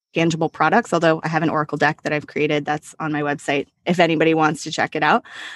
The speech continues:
Um, mostly I trade in wisdom and guidance and people who are trading in wisdom and guidance. And what I know is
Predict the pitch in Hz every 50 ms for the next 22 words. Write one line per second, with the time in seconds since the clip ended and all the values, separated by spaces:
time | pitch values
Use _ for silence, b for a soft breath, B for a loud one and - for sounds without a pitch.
0 | B B - 214 240 247 202 196 190 185 185 202 202 220 226 - - 220 208 196
1 | 196 185 - - 180 175 175 170 170 165 170 165 170 170 - 160 175 170 170 160
2 | 175 170 165 170 165 156 151 156 160 156 151 156 - - - 160 147 - 185 165
3 | - 160 160 156 165 160 156 151 147 - - 156 147 151 156 147 147 147 151 147
4 | 139 143 - - 147 147 147 151 - - 139 147 151 151 147 170 - - - 170
5 | 165 160 160 160 B B B B B B - 180 185 190 180 185 185 202 226 226
6 | 208 202 190 156 123 175 170 170 165 160 170 -